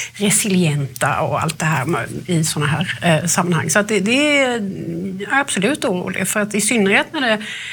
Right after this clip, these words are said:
kommunerna är en del, men det, det andra är ju alla liksom olika typer av förvaltningsapparater, polis och, och <laughs> rättssystem och allt möjligt. Så att det, det,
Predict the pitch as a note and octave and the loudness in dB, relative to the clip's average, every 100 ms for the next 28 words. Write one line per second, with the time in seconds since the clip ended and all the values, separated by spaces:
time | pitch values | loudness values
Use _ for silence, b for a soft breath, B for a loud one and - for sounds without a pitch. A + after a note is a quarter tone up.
0 | B B - G#3 G#3 A3 A#3+ D#4 D#4 A#3 | B B -8 -4 0 4 4 6 6 4
1 | G3 D4 F#3+ C#3 E3 F#3 G3 G3 F#3+ F#3 | 4 2 0 0 -2 0 0 0 -2 0
2 | G3 F3 G#3+ D4+ C#4+ C4+ C4+ C4 B3 B3 | 0 2 2 0 0 0 0 0 2 2
3 | G3 F#3+ D4+ D#4 - F#3+ F#3 G#3 G#3+ F#3 | 2 2 0 -2 -2 -2 0 -2 -2 0
4 | F#3 F3+ G3 F#3 F3 - F3 F3 E3+ - | -2 0 0 0 -4 -2 0 0 -2 -2
5 | E3+ D#3 - - F3 D#3+ D#3+ - E3+ E3+ | -2 -2 -4 -2 0 2 0 -2 -4 -2
6 | F#3 E3+ E3 D3+ - F#3 F3 F2 F#3 E3+ | 0 0 0 0 0 2 2 2 2 2
7 | D#3 D#3 D3+ - - - - G#3+ G#3 F#3 | 0 0 -2 -6 -4 0 0 0 0 0
8 | F3+ - G3 F3 - - - G3+ G3 - | -2 -4 -8 -8 -10 -12 -4 -2 -2 -2
9 | - - - D#3 A#3+ G#3 E3+ E3+ F3 D#3+ | -2 -2 2 4 6 4 2 0 0 0
10 | F#3 G#3+ B3+ F3 F#3 C4 E3 - - G#3 | 0 -2 -4 -2 -2 -2 -4 -4 -4 -2
11 | G#3 G#3+ F#3+ G3+ G#3+ | 0 0 0 0 0